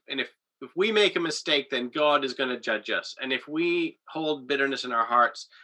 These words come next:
then God will not forgive us, if you already have a really convinced idea that that's the way God works, and then you read this, this verse,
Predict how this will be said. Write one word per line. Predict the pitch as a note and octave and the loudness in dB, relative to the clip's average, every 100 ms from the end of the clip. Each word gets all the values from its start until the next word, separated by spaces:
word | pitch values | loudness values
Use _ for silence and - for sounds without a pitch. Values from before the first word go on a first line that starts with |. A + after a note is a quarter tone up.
| _ - | _ -4
then | A#2+ C#3+ D3 | 4 4 4
God | B2+ C3+ C3 B2 | 4 6 6 4
will | C3 B2 | 2 2
not | B2 A#2 - | 0 -2 -4
forgive | A2+ G#2+ | -4 -4
us, | F2+ - _ _ _ _ _ _ _ | -4 -10 _ _ _ _ _ _ _
if | C#3 - | -14 0
you | F3 | 6
already | F3+ G3 A3 G#3 | 8 8 8 6
have | F3+ | 4
a | D3+ | 4
really | D3+ E3 E3 D3+ | 4 4 4 2
convinced | D3+ C#3 C#3 C#3 - - _ | -2 2 4 4 0 -16 _
idea | B2+ A#2+ A#2+ A#2+ | 4 6 4 2
that | |
that's | A2+ A2+ - | 2 0 0
the | B2+ | -4
way | A2+ | -2
God | A#2 A2+ G3+ | 2 2 2
works, | G3+ - - - _ _ | 0 -2 -8 -18 _ _
and | C#3+ C3+ A#2+ | 0 0 4
then | C#3+ D#3 | 4 4
you | D#3 | 2
read | C#3 C#3 B2 | 2 0 2
this, | B2 A#2+ A2+ G#2+ | -2 -2 -8 0
this | C3 C3 | 0 0
verse, | G#2 A2 A#2+ G3 - - | -2 4 4 4 -6 -14